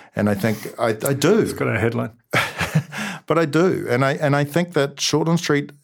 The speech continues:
Speaker 1: isn't really a soap opera, it's, it's the format of a soap opera, and it's five days a week like a soap opera, and it has soapy elements with cliffs and, and things like that. But we really view Shortland Street, we don't write it like one,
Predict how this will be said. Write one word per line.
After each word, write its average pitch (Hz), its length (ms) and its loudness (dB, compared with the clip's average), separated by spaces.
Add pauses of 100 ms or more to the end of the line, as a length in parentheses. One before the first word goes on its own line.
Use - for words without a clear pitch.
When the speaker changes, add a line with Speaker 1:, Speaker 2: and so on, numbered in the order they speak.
(160)
Speaker 1:
isn't 147 300 2
really 135 360 4
a 117 60 4
soap 131 320 0
opera, - 320 -8 (600)
it's, - 480 -2
it's 151 180 0
the 131 120 0
format 180 420 2
of 85 80 -4
a 80 60 -6
soap 82 320 -4
opera, - 320 -8
and 139 120 2
it's 131 140 -2
five 147 240 2
days 123 220 2
a 107 60 0
week 139 220 0
like 98 200 0
a 85 40 -4
soap 87 280 -4
opera, 80 380 -8
and 170 160 2
it 170 80 2
has 180 240 2
soapy 143 360 -2
elements 101 400 0
with - 160 -14
cliffs - 340 -4
and, 95 200 -2
and 101 200 -6
things 95 220 -4
like 90 180 -4
that. 110 280 -2
But 120 160 -2
we 156 160 0
really 185 240 0
view 113 180 0
Shortland 107 300 -2
Street, 110 180 -4
we 151 140 2
don't 190 200 0
write 117 400 0
it 120 120 -4
like 78 220 -8
one, - 200 -12